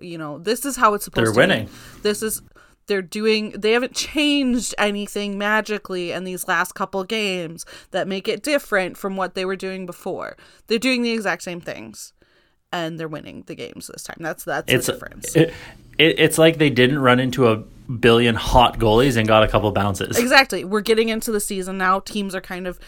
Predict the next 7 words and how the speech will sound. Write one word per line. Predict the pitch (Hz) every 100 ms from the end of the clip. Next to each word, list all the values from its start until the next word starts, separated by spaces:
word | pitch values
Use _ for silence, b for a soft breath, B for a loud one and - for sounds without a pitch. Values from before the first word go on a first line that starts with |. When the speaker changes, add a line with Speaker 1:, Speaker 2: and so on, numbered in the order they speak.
| B B
Speaker 1:
showing | - - 202 190 190 185 - -
what | 165 175 175
they | 190
are. | 165 175
They're | 170
settling | - 175 175 170
into | 160 175 175 165 165 -